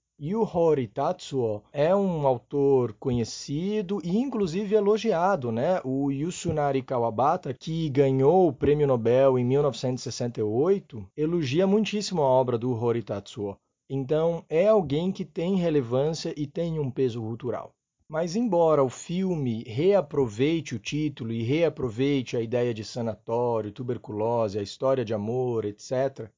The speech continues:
o Miyazaki vai trabalhar isso de forma diferente. Então, o Vidas ao Vento, do Estúdio Ghibli, não é exatamente uma transposição ao cinema dessa obra literária.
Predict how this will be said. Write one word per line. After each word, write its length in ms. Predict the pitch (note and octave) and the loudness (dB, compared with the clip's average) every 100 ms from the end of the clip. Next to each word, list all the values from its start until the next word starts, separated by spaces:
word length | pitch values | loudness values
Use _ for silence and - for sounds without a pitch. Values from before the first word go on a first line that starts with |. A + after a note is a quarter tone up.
| _ - | _ -12
o 80 | C#3 | -6
Miyazaki 800 | D3+ F#3+ D#3 B2 D3 E3+ - C#3 | 0 2 2 2 0 0 -4 -2
vai 220 | C3+ D3+ | 0 0
trabalhar 520 | F3 D3 D3 C#3+ C#3+ | 0 0 2 2 0
isso 220 | D3 D3+ | -2 -6
de 80 | C#3 | -6
forma 240 | D3 C#3+ | -4 -4
diferente. 500 | C3+ D#3+ D3+ C3 A#2+ - _ _ _ - | -4 -4 -2 -2 -4 -10 _ _ _ -8
Então, 500 | C#3+ C#3 E3 E3+ F3 | -6 0 0 0 -2
o 40 | D3+ | -6
Vidas 320 | D3 G#3 E3 | 0 2 4
ao 140 | D3+ | 2
Vento, 580 | A#2+ B2 D3+ F3+ F3+ C#3 | 2 0 2 2 0 -4
do 220 | A2+ D#3+ | -6 -4
Estúdio 320 | F#3+ - B2 A#2 | -4 -6 -6 -6
Ghibli, 560 | A2+ D3+ F3 C3+ C3 | -8 -8 -8 -4 -4
não 560 | C3 C#3+ F3+ G3 E3 D3 | -2 0 0 0 0 0
é 340 | E3+ F#3 F3 | 2 4 4
exatamente 1500 | C#3+ A#2 G#2 B2+ D3+ D#3+ C#3+ B2+ B2 C3+ D3 D3 - C#3+ C#3 _ _ C#3 | 4 0 -2 0 2 0 -2 -4 -4 -2 -2 -4 -6 -6 -6 _ _ -6
uma 180 | C3+ | -6
transposição 1080 | C3 - C#3+ D#3 D3+ C#3+ C#3+ C3 - C#3+ C3+ | -4 -2 0 0 -4 -2 -2 -2 -6 -2 0
ao 100 | C3 | -2
cinema 640 | - B2+ A#2+ B2+ C3+ C3 C3 - | -2 -6 -2 -2 -2 -2 -4 -8
dessa 460 | A2+ B2+ B2+ B2+ | 0 0 0 0
obra 260 | A#2 A#2 A#2+ | 0 0 -4
literária. 580 | A#2+ C3 A#2+ E2+ - | -6 -4 -6 -6 -14